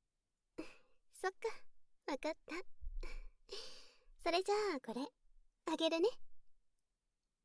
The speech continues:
ん？これ？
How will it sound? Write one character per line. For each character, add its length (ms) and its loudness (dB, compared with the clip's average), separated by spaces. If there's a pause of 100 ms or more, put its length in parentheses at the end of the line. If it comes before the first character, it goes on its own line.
(2000)
ん？ 60 0 (1040)
こ 60 -10
れ？ 80 -8